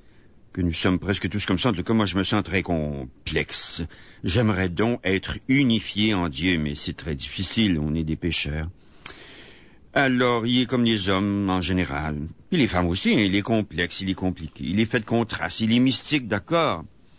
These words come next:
Euh, mais quand il faut, il est pratique.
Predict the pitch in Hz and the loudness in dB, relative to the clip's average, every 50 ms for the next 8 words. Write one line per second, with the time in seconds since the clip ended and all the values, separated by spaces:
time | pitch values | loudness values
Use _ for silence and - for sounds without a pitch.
0 | - - - - - - - - - - - - - - - - - - - - | -20 -20 -20 -20 -20 -20 -20 -20 -20 -20 -20 -20 -20 -20 -20 -20 -20 -20 -20 -20
1 | - - - - - - 107 92 76 69 69 65 - - - - 92 104 101 95 | -20 -20 -20 -10 -4 -2 0 0 0 -2 -6 -8 -8 -8 -4 -2 0 0 2 2
2 | 92 87 85 85 120 113 104 110 101 - 143 170 147 120 107 - 135 127 - - | 0 0 0 -2 -2 -2 -2 -2 -2 0 0 2 2 0 0 -2 -4 -4 -2 -2
3 | 131 117 - - - 135 | -4 -4 -4 -4 -2 -2